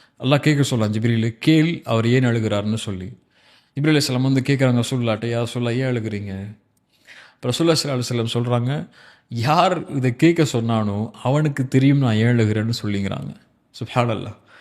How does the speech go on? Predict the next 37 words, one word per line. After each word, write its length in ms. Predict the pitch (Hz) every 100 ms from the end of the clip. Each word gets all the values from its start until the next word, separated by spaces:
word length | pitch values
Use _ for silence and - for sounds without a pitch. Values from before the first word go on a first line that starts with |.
| - _
என்ன 260 | 127 147
ஒரு 160 | 170 151
நேசம் 400 | 147 170 - 143
பாருங்க 280 | 123 113 107
அந்த 120 | 107
ரெண்டு 240 | 110 117
பேருக்கும். 380 | 113 107 101 101 - _ - - - - _
ஜிப்ரீல் 400 | 143 135 147 143
அலைஹிஸ்ஸலாம் 340 | 135 135 123 120
கொண்டு 260 | 131 123
போய் 180 | 120 117
சொல்றாங்க, 480 | 120 120 120 113 110
"யா 20 |
அல்லாஹ், 400 | 110 110 117 123 - - - -
நான் 220 | - 110 104
கேட்டேன், 380 | 165 160 131
யா 40 | 113
அல்லாஹ், 160 | 110
அவர் 320 | 123 107 120 123
சொல்றாரு 640 | 135 143 160 170 170 151
நீ, 280 | 120 113 120 -
நீ 220 | 110 117 120 117 117
உனக்கு 380 | 135 175 185 175
தெரியும்னு 360 | 147 131 143
சொல்லி, 480 | - 120 98 110 -
நீ 140 | - 131
தானே 220 | 151 185
கேட்க 220 | 170 147
சொன்ன, 260 | 131 117 127
உனக்கு 280 | 120 131 123
தெரியும்னு 420 | 120 110 113 117
சொல்லி." 380 | 110 104 104 - _ - - - _ -
அப்ப 200 | 120 120
சொல்ற, 120 | 123
அல்லாஹ் 300 | 123 131 135 127
சொல்றான், 400 | 120 110 107 110 113
"ஜிப்ரீலே, 640 | 131 123 117 151 147 -